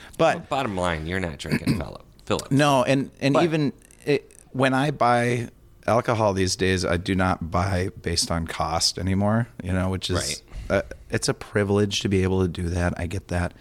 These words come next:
Speaker 1: But it's also a responsibility, I feel, to buy my local, you know,
Speaker 2: Yeah.
Speaker 1: makers' products. So
Speaker 2: I agree.
Speaker 1: so I, you know, I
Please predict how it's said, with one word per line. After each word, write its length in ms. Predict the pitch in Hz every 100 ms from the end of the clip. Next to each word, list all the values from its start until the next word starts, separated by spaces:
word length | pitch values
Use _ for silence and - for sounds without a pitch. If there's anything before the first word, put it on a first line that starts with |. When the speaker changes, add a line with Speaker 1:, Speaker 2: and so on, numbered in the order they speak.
| - - - -
Speaker 1:
But 120 | 120
it's 140 | 123 131
also 360 | 123 113 127
a 60 | 110
responsibility, 1080 | 104 - 113 101 107 98 107 104 95 98 92 - - - -
I 160 | - 101
feel, 420 | - 87 90 90 - - - -
to 100 | 98
buy 460 | 90 92 90 87 -
my 180 | 92 87
local, 560 | 90 87 85 82 92 - - - - - - - -
you 120 | 95
know, 60 | 90
Speaker 2:
Yeah. 180 | 104 98
Speaker 1:
makers' 400 | 98 90 87 78
products. 640 | - 95 - - - - -
So 380 | - 92 95 - -
Speaker 2:
I 80 |
agree. 360 | 80 73 85 71 69 -
Speaker 1:
so 280 | - 104 98
I, 220 | - 107 101
you 140 | - 101
know, 100 | 98
I 140 | 98